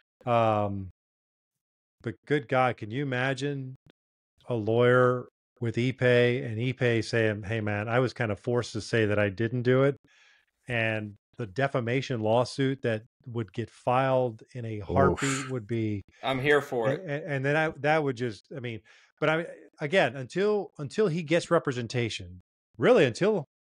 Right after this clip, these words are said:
Speaker 1: well, he should have representation already, uh,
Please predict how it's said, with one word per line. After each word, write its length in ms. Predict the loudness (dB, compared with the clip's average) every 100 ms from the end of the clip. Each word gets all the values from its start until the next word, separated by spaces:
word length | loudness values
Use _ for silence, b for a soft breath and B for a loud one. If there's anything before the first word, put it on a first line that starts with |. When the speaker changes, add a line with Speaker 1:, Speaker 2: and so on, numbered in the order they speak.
| _ _ _ -8
Speaker 1:
well, 100 | -6
he 80 | -4
should 240 | 0 2
have 140 | 2 0
representation 560 | -4 -8 -6 -6 -6
already, 440 | -8 0 0 0 -6 _ _ _ _ _ -6
uh, 300 | -2 0